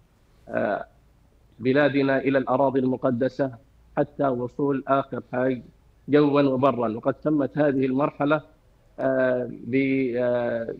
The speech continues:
سلاسة ويسر وتعاون كبير من قبل الأشقاء في المملكة العربية السعودية، وأيضًا، آه،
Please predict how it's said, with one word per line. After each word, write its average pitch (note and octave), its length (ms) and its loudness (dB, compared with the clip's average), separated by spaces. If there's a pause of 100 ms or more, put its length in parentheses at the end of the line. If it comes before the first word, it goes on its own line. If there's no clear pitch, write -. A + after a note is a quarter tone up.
سلاسة C3+ 380 2
ويسر D3 500 0 (160)
وتعاون B2+ 560 -2
كبير C#3 420 0 (280)
من B2 80 -6
قبل C3 240 0
الأشقاء B2+ 420 -4
في - 60 -8
المملكة B2+ 380 -2
العربية A#2+ 420 -2
السعودية، C3 640 -2 (520)
وأيضًا، D3+ 720 2
آه، A#2 580 -2